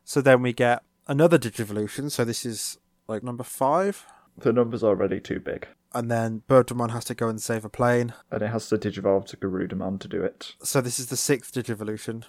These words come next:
Speaker 2: And then Tai congratulates Birdramon on saving the plane, <laughs> even though Garudamon's quite clearly just done it.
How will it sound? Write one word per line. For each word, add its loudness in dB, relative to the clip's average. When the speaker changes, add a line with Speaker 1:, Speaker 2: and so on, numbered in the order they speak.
Speaker 2:
And 0
then 4
Tai 4
congratulates 2
Birdramon 2
on -2
saving -2
the -8
plane, -2
<laughs> -18
even -2
though -2
Garudamon's 2
quite -6
clearly -6
just -18
done -8
it. -4